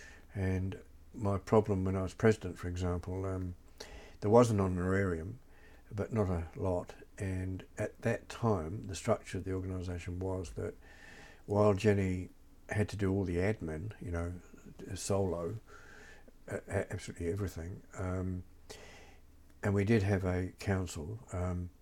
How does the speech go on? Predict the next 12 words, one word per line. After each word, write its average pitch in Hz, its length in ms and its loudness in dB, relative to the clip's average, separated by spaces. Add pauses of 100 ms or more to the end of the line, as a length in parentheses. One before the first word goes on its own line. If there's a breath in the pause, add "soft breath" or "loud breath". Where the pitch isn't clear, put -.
(300 loud breath)
really 107 540 4
the 101 420 -2 (200)
president 104 480 2
was 92 320 -6
more 98 240 2
the 85 80 -2
C 95 320 0
E 92 60 4
O 90 120 2
as 85 300 -4
well. 98 340 -2 (720 loud breath)
And 98 480 0